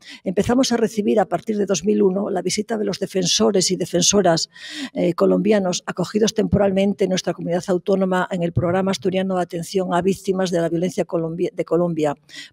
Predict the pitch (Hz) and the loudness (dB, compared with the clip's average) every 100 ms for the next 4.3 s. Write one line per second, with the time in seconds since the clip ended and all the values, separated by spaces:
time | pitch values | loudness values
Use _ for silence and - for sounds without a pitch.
0 | - 175 156 - - - _ _ - - | -2 0 2 0 -2 -16 _ _ -20 -20
1 | - - 190 214 196 254 247 214 214 - | -10 0 2 4 6 4 4 4 2 0
2 | 196 202 208 214 - 226 190 180 180 180 | 0 2 2 2 4 4 4 4 2 0
3 | - - 185 185 180 196 196 180 185 180 | -4 -2 0 0 0 0 0 0 0 0
4 | 202 202 | 0 -2